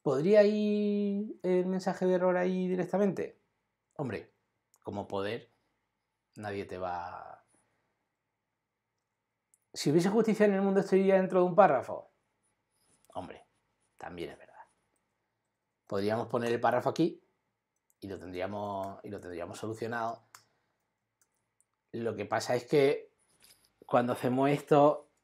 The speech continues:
si nosotros sabemos que ahí puede venir un contenido más o menos random, pues habría, eso habría que verlo. ¿Ahí puede venir ma-, en vez de un párrafo, pueden venir dos párrafos?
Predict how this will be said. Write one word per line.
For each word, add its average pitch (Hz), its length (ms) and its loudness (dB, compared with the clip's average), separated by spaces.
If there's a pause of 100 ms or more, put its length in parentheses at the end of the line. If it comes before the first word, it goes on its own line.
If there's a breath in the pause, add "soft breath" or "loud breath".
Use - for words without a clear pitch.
(140)
si - 180 0
nosotros 120 280 0
sabemos 135 400 2
que 131 340 4
ahí 131 180 4
puede 127 360 2
venir 127 460 2
un 117 420 -4
contenido 120 1000 2
más 120 140 2
o 117 80 2
menos 120 300 0
random, 127 480 2 (1800)
pues 110 120 -6
habría, 123 340 4
eso 120 140 0
habría 135 200 2
que 131 80 0
verlo. 110 400 0 (300)
¿Ahí 123 200 2
puede 208 220 10
venir 208 240 8
ma-, 196 160 2
en 196 80 0
vez 185 120 2
de 190 60 8
un 185 60 -2
párrafo, 180 380 2
pueden 175 320 2
venir 175 220 -2
dos 175 140 0
párrafos? 151 460 0